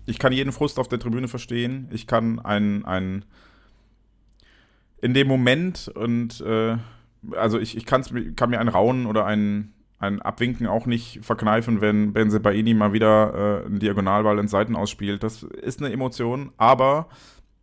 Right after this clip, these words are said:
ähm, wir sollten uns dann auch als Fans auf der Tribüne mal mittelfristig fragen, was ist denn das, was diesem Verein hilft? Da fand ich gegen Mainz die Pfiffe nach dem Spiel zum Beispiel, fand ich vollkommen legitim und dachte, okay, hier,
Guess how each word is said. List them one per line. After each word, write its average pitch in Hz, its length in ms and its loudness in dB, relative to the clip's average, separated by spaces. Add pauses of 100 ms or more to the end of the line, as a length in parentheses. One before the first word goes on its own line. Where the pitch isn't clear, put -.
(260)
ähm, 110 380 2 (100)
wir 104 220 -2
sollten 117 260 2
uns 110 180 -4
dann 107 140 2
auch 104 120 -2
als 98 200 -6
Fans 104 200 -2
auf 101 80 -8
der - 120 -6
Tribüne 101 600 -2
mal 95 400 0
mittelfristig 101 580 -6
fragen, 98 500 2
was 95 200 -4
ist - 160 -6
denn 92 340 -2 (280)
das, 101 220 0
was 98 140 -4
diesem 95 220 -8
Verein 90 300 -4
hilft? 160 420 -2 (340)
Da 117 120 2
fand 131 200 6
ich 123 140 -6
gegen 117 240 2
Mainz 127 320 2
die 117 120 -4
Pfiffe 135 280 -4
nach 117 140 2
dem 127 100 -2
Spiel 123 220 -8
zum 117 140 -4
Beispiel, 110 340 -4
fand 123 260 -2
ich 117 100 -14
vollkommen 127 320 -4
legitim 123 400 -4
und 120 140 -2
dachte, 117 200 -2
okay, 127 200 -2
hier, 120 180 -2